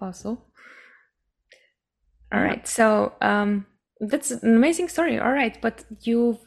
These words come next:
Speaker 1: been way more than that. You're also a super, like, you're creating a ton of content,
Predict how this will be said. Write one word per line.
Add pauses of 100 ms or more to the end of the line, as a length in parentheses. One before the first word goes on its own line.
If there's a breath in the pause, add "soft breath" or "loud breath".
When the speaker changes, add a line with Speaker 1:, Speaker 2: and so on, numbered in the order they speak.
Speaker 1:
been
way
more
than
that.
You're
also
a
super,
like,
you're
creating
a
ton
of
content,